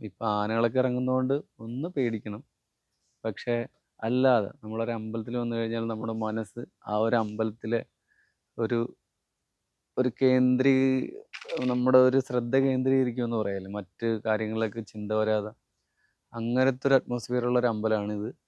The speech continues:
ഈ ഒരു കാട്ടിനുള്ളിൽ കാണുന്ന ഈ ശ്രീധർമ്മശാസ്താ ക്ഷേത്രം,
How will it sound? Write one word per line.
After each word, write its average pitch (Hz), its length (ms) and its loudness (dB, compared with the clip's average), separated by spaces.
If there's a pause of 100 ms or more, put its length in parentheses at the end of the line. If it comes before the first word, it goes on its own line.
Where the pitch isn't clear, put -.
(680)
ഈ 110 140 -4
ഒരു 110 140 -4 (400)
കാട്ടിനുള്ളിൽ 107 640 -6
കാണുന്ന 107 360 -8 (600)
ഈ 104 80 -2 (220)
ശ്രീധർമ്മശാസ്താ 110 880 -2
ക്ഷേത്രം, - 380 -12